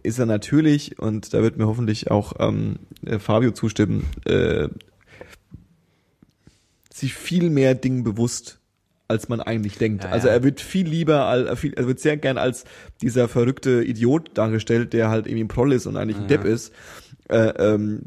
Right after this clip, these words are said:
Speaker 1: also es gibt ja diese, diese, diesen, diesen, diesen, dieses, kannst du dieses, dieses, ähm, N F L, äh, Super Bowl Selfie, äh, gesehen?
Speaker 2: Nee.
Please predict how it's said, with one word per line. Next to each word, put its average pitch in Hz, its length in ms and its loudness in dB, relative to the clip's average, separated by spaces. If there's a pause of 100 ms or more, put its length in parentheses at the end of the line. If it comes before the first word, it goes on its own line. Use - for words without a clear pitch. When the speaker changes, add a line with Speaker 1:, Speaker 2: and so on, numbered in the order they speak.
Speaker 1:
also 104 140 0
es 101 80 -4
gibt - 140 0
ja 127 60 4
diese, 110 240 2
diese, 104 240 -2
diesen, 101 300 -4
diesen, 98 200 -4
diesen, 98 200 -4
dieses, 98 240 -8
kannst 123 220 -4
du 123 40 -6
dieses, 104 260 -6
dieses, 107 440 -10
ähm, 101 360 -4
N 113 100 0
F 113 240 -2
L, 104 340 0
äh, 107 40 -12
Super 151 260 -2
Bowl 139 280 2
Selfie, 156 580 0
äh, 143 200 0
gesehen? 160 440 -4 (100)
Speaker 2:
Nee. 107 220 -6